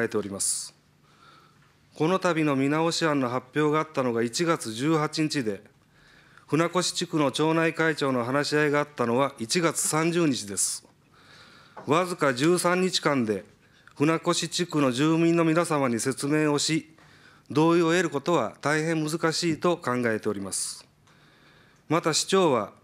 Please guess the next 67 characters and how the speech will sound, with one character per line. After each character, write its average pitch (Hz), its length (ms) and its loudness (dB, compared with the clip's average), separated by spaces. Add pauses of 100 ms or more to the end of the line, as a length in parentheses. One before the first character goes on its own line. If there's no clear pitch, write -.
船 160 180 2
越 175 180 0
地 - 260 -4
区 156 120 -2
の 135 140 2
住 147 240 0
民、 151 300 2 (280)
地 127 100 -2
元 160 240 2
代 160 280 2
表 170 140 0
者 131 140 0
か 127 140 0
ら 151 100 2
は、 110 200 0 (520)
大 147 160 2
筋 165 300 -2
で 165 80 4
受 147 180 0
け 160 120 2
入 165 140 2
れ 165 40 4
ら 165 100 2
れ 165 140 0
て 139 120 0
い 160 80 2
る 160 100 -2
と 131 120 -2
説 131 280 -4
明 151 160 2
を 143 40 -4
さ 143 140 -2
れ 151 100 2
て 151 140 -2
い 151 60 0
ま 160 120 0
す - 140 -2
が、 104 200 -2 (800)
二 170 160 2
月 170 520 0
八 143 260 2
日 160 160 0
の 156 260 0
新 156 300 0
聞 156 120 0
に 156 140 2
は、 113 220 0 (720)
歩 147 160 0
行 180 180 4
者 175 140 2
横 170 240 4
断 170 240 2
道 143 180 2
の 143 120 0
確 139 300 -2
約 156 300 -2
が 156 140 2
な 160 120 0
け 143 140 -2
れ 139 100 0
ば 135 340 0
納 123 160 -2
得 147 280 -2
で 147 80 2
き 143 140 -2
な 107 100 0
い、 87 80 -14